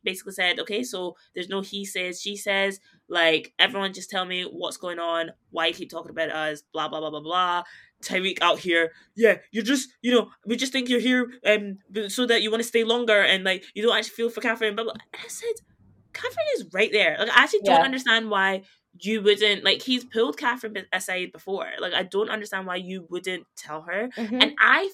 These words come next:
Speaker 1: thought, 'cause he said, "Why would anyone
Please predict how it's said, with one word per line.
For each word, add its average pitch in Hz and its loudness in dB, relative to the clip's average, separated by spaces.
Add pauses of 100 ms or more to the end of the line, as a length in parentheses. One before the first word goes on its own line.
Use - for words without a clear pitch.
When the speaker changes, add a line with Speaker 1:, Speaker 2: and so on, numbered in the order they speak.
Speaker 1:
thought, 160 -2 (320)
'cause 220 -2
he 226 -4
said, 196 0 (1120)
"Why 196 4
would 208 4
anyone 185 2